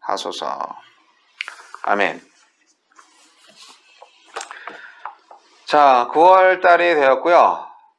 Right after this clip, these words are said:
그리고 이사야를 열심히 보다가 이제 점프를 해서 창세기로 왔습니다.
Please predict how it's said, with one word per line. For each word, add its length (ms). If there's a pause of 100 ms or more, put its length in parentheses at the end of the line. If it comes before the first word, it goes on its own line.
(120)
그리고 880 (500)
이사야를 440
열심히 360
보다가 720 (840)
이제 200
점프를 540
해서 680 (720)
창세기로 1600
왔습니다. 680